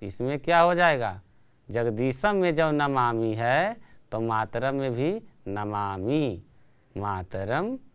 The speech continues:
नमामि। फिर है स्मरामि,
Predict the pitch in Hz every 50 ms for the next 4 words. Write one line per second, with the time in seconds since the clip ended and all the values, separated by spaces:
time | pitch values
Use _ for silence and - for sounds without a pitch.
0 | - - - - 95 98 101 104 104 101 98 98 98 98 95 101 123 151 165 156
1 | 127 95 87 90 - _ _ _ - _ _ _ _ _ _ _ _ _ _ _
2 | _ _ _ _ - - - - - - 151 175 170 165 160 147 120 95 87 -
3 | - _ - - - _ _ _ _ _ _ - - - - - - 147 151 156
4 | 160 160 165 165 160 156 143 123 95 87